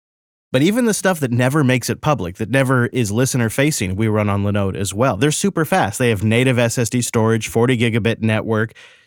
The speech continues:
totally easy to use cloud manager, really simple to take snapshots and get an idea of the last time your computer, or I should say Linode, <laughs> was backed up. You can really simplify your infrastructure while also reaping the benefits of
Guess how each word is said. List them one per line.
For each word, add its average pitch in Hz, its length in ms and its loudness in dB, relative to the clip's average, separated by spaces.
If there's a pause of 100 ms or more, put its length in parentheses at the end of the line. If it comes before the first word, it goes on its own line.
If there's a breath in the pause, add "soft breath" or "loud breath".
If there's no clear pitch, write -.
totally 139 400 2
easy 123 340 2
to 120 60 2
use 107 280 0
cloud 117 380 -2
manager, 107 540 0
really 131 580 0
simple 131 320 -4
to 120 80 -4
take 117 200 -2
snapshots 110 580 0
and 113 80 0
get 117 60 0
an 107 120 0
idea 107 320 0
of 92 120 -2
the 98 40 -6
last 101 260 -2
time 113 200 -2
your 110 80 -2
computer, 104 540 -2
or 90 60 -8 (300)
I - 60 -8
should - 160 -10
say 98 100 -4
Linode, 98 460 0 (380 loud breath)
<laughs> - 100 -18
was 117 180 0
backed 95 320 -2
up. 95 200 -4 (440 loud breath)
You 180 80 4
can 156 180 2
really 180 220 4
simplify 147 520 0
your 107 200 2
infrastructure 101 720 -2 (300 loud breath)
while 110 260 0
also 160 360 4
reaping 131 400 2
the 110 60 2
benefits 104 520 0 (100)
of 101 320 -2